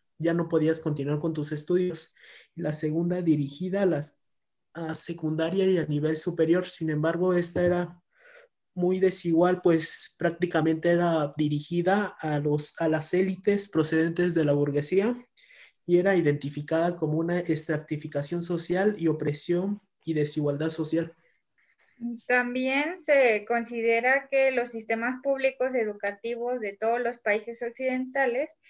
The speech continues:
Speaker 2: responderían a u-, a tres objetivos principales. El primero sería la formación de una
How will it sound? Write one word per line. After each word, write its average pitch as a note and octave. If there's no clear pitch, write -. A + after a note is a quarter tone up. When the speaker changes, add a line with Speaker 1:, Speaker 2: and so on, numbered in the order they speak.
Speaker 2:
responderían A#3
a G#3+
u-, G#3+
a A3
tres A3+
objetivos B3
principales. A#3+
El G#3
primero A3
sería A3+
la B3
formación G#3+
de A3+
una A#3+